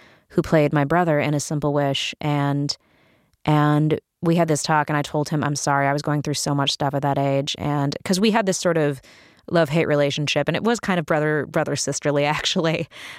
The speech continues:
And I remember, and he was like, "No, I was too, you know, I was pubescent, I was a show-off, I was this and that." And I told him, I was like, I was like, "I'm, I'm really sorry, and I wish that things had been a little easier for both of us." And he was like,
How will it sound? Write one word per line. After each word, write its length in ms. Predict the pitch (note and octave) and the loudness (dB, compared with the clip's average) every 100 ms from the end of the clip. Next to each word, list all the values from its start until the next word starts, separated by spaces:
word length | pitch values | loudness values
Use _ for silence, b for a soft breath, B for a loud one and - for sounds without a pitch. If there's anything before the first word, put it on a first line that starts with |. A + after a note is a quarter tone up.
| - | -6
And 200 | - D#3+ | -2 0
I 120 | E3 E3+ | 2 0
remember, 420 | E3+ D#3+ D#3 D3+ | 0 0 0 0
and 180 | - D#3+ | -2 -2
he 100 | F3 | 0
was 160 | F3+ D3+ | 0 0
like, 160 | D3+ | 0
"No, 200 | D#3+ F#3+ | 0 0
I 120 | F#3+ | 0
was 180 | G#3+ A3 | 0 -4
too, 340 | - D#3 E3+ F3 | -4 0 2 2
you 120 | D#3+ | 0
know, 320 | D#3+ D#3+ D#3+ | 0 0 0
I 200 | - D#3 | 0 0
was 180 | D#3+ C#3 | -2 -2
pubescent, 600 | B2+ C3+ C#3 C#3+ C#3+ C#3+ | -2 -2 -2 -2 -2 0
I 120 | C#3 | -2
was 240 | C#3+ C#3 | -2 -2
a 100 | B2+ | -2
show-off, 480 | - - D3 C#3+ C#3+ | -2 0 0 2 0
I 80 | D3+ | -2
was 120 | D3 | -2
this 200 | D3 D3 | -4 -4
and 140 | D3 C#3+ | -2 -2
that." 300 | C#3 C#3 - B B B B - | 0 -2 -4 B B B B -4
And 140 | D#3+ | 0
I 80 | D#3+ | 0
told 260 | - F3 E3+ | 2 0 2
him, 160 | D#3+ | 0
I 80 | C#3+ | 0
was 220 | D3 C3+ | 0 0
like, 400 | D3+ D3 D3 - - _ _ _ _ _ _ _ - | 0 0 -2 -6 -18 _ _ _ _ _ _ _ -2
I 40 | |
was 120 | D#3 D3 | 0 2
like, 140 | D3 - | 2 2
"I'm, 180 | F3 - | 0 2
I'm 160 | E3 E3+ | 2 2
really 240 | E3+ E3 | 2 2
sorry, 400 | - D3 D#3 C#3 | 0 0 0 0
and 120 | C#3+ | 0
I 60 | C#3 | 0
wish 220 | C#3+ C#3+ | -2 -2
that 220 | C#3+ C#3+ | -2 -4
things 220 | C#3+ D3 | -2 -2
had 120 | D3 C#3+ | -2 0
been 100 | D3 | 0
a 80 | |
little 180 | C#3+ C#3+ | 0 0
easier 280 | D#3+ D#3+ D3 | 0 0 -2
for 100 | D3 | 0
both 240 | D3 D#3+ | 0 0
of 80 | D3 | 0
us." 340 | C#3 C#3 C#3 - | 0 0 -2 -4
And 200 | C#3+ C#3+ | -6 -4
he 120 | D3+ | -2
was 200 | D3 D3+ | -2 0
like, 400 | D3 D3+ - | 0 0 -4